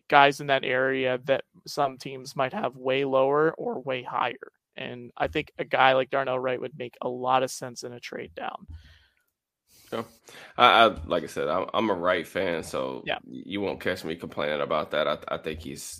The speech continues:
Speaker 2: gonna be a really good player at the next level. Um, let's go with,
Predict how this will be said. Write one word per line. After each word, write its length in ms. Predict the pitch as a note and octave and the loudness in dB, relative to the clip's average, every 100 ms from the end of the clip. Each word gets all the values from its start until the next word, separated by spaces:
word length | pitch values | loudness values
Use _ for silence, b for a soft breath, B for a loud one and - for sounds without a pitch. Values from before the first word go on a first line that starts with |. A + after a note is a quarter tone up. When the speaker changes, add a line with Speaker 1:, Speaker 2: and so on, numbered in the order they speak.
| - | -12
Speaker 2:
gonna 160 | B1+ A#1+ | -10 -8
be 140 | A#1+ | -8
a 40 | |
really 240 | A1 A1+ A#1 | -8 -10 -10
good 200 | A#1 A#1+ | -12 -12
player 260 | - C2+ | -6 -6
at 140 | C2+ - | -6 -8
the 80 | C#2 | -10
next 300 | A#1+ - - | -10 -10 -10
level. 400 | G#1 G1+ - - B B B B | -10 -10 -14 -18 B B B B
Um, 600 | G2+ G#2 G2+ G2 G2+ G2+ _ - B B B - | 8 10 10 6 0 -8 _ -10 B B B -6
let's 180 | C3 - | -4 0
go 320 | C#3+ D3 C#3+ | 4 4 2
with, 1120 | A#2+ A2+ A#2+ A#2+ A#2+ A#2+ A#2+ A#2+ - - - | 0 2 4 4 4 4 2 -4 -16 -18 -18